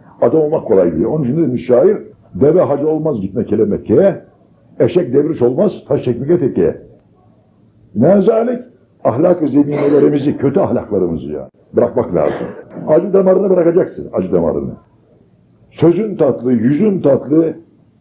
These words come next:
göğünün tatlı olacak. İncitme. İncinme ve incitme. Ah alma. Gelmiş hacının kafasına, hacı daha olmamış.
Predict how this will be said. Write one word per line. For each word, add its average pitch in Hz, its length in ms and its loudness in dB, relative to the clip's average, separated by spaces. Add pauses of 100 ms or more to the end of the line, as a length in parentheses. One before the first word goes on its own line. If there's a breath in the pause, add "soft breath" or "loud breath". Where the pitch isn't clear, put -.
(160)
göğünün 190 380 2
tatlı 185 340 0
olacak. 98 460 -2 (260)
İncitme. 165 600 2 (960)
İncinme 208 580 2
ve 226 100 -2
incitme. 117 400 -4 (400)
Ah 127 200 4
alma. - 320 -2 (2750)
Gelmiş 196 400 0
hacının 156 300 -2
kafasına, 185 680 0
hacı 143 260 -2
daha 160 200 2
olmamış. 123 760 0